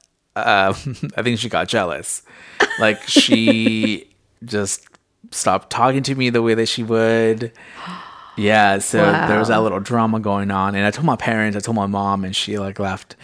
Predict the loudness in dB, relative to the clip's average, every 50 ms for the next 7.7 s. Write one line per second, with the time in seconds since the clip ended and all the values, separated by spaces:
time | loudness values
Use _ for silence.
0 | -20 -20 -10 -4 -4 -2 -2 -2 -4 -4 -2 0 2 2 2 2 0 -4 -8 -14
1 | -14 -10 -6 -4 -4 -4 -6 -6 -6 -6 -6 -6 -4 -2 -2 0 0 0 -2 -4
2 | -6 -6 -6 -6 -6 -4 -2 0 2 2 2 2 2 0 0 0 0 0 2 2
3 | 2 2 2 0 -2 -2 -4 -6 -6 -8 -8 -8 -8 -8 -10 -10 -10 -10 -10 -12
4 | -14 -16 -16 -12 -10 -8 -6 -6 -6 -6 -8 -10 -10 _ -10 -8 -8 -8 -10 -12
5 | -16 -20 -20 -20 -20 -20 -20 _ -14 -14 -10 -8 -8 -6 -6 -6 -4 -4 -6 -8
6 | -8 -8 -8 -8 -8 -6 -4 -4 -4 -4 -4 -6 -4 -4 -4 -4 -6 -6 -8 -12
7 | -16 _ _ -10 -10 -8 -8 -8 -8 -8 -8 -10 -10 -12